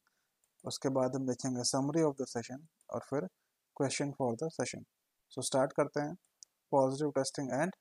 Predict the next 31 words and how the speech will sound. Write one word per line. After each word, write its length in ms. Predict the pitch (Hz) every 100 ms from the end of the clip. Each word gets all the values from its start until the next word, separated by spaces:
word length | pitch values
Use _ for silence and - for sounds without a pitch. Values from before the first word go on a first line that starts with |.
| -
negative 440 | 123 117 110 170 196 _ -
testing। 360 | 120 - - - _ _ _ _ _ - - _ _ _ _ _ _ _ _ _ -
So, 220 | 185 185 - - _
अ, 380 | - - 139 139 139
positive 400 | 151 143 151 180
testing 400 | 185 170 - 165
या 60 | 165
negative 320 | 151 135 151
testing 340 | 160 147 - 151
को 80 |
discuss 360 | 147 135 - 143
करने 200 | 147 135
के 80 | 135
पहले 320 | 131 139 123 127 - _ _ _ -
हमें 260 | 147 147 170 - _ _ _
positive 420 | 156 147 147 180 180
और 100 | 170
negative 340 | 147 151 160
testing 300 | 151 143 143
के 60 | 147
एग्जांपल्स 640 | 165 135 117 120 170 - - 147
देख 240 | 135 123
लेना 220 | 127 113
चाहिए। 240 | 113 110 - _ _ - - _ _ _ - - -
तो 80 | 147
हम 140 | 147
हमारा 240 | 151 151
first 340 | 151 - 160 -
example 460 | 156 151 139 135
देखते 280 | 127 117 -
हैं, 140 | 120